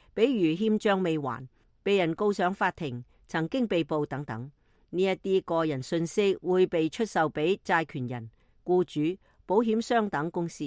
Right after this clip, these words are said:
呢一啲嘅公司利用呢一啲信用信息嚟決定是否貸款俾某個人，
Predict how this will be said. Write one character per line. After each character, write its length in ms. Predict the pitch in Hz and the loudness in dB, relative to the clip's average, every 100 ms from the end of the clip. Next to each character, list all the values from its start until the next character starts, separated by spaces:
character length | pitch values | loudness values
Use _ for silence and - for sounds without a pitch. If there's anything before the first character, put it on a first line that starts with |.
| - _ _ _ _ - | -10 _ _ _ _ -4
呢 140 | 302 | 0
一 80 | 311 | 0
啲 180 | 311 262 | 0 -2
嘅 120 | 226 | 0
公 220 | 311 302 | 2 2
司 160 | - 285 | 2 -2
利 320 | 277 185 185 | 0 2 2
用 220 | 180 196 | 4 2
呢 40 | |
一 80 | 277 | 2
啲 220 | 277 277 277 | 0 -2 -2
信 260 | - 196 | 0 2
用 160 | 180 165 | 2 0
信 220 | 202 180 | 0 0
息 280 | - 226 214 - | 2 2 2 0
嚟 160 | 180 | -2
決 140 | - 247 | -2 0
定 180 | 208 185 | 0 0
是 180 | 196 | -4
否 220 | 180 180 233 | 0 0 2
貸 240 | 214 190 | 0 0
款 180 | 185 214 | 0 0
俾 200 | 170 175 | 2 2
某 240 | 208 156 151 | 2 -2 -2
個 120 | 151 | -4
人， 240 | 135 110 | -6 -10